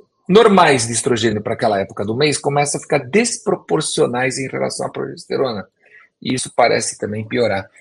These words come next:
porque o estrogênio também tem uma ação no cérebro, só que enquanto a, a progesterona tem uma ação calmante, o estrogênio tem uma ação estimulante do cérebro. Então, isso pode justificar muitas enxaquecas menstruais.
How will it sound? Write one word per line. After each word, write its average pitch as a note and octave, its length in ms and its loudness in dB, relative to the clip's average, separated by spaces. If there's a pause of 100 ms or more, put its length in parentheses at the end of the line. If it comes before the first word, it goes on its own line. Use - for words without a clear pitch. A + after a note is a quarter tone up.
(140)
porque - 180 -8
o G2+ 60 -4
estrogênio A2+ 560 -4
também - 320 -8
tem E3+ 140 -8
uma C#3 140 -4
ação G#2 260 -6
no G#2+ 80 -8
cérebro, C3 500 0 (340)
só C3+ 140 -4
que C3+ 100 -6
enquanto C#3 240 -4
a, C3+ 160 2 (120)
a A2 400 -6 (460)
progesterona A2+ 460 -2
tem A2+ 100 -4
uma G#2+ 100 -4
ação G#2 240 -6
calmante, A2 440 -4
o B2 40 -4
estrogênio A2 400 -6
tem A2 80 -10
uma G#2+ 60 -6
ação A2 180 -8
estimulante G#2+ 1040 -6 (520)
do C3 140 -8
cérebro. D#2+ 580 -2 (520)
Então, A2 680 2 (720)
isso B2 360 -2
pode A2 260 0
justificar A2+ 500 -6
muitas A2 400 -4
enxaquecas G#2 1080 -6
menstruais. G2 920 -4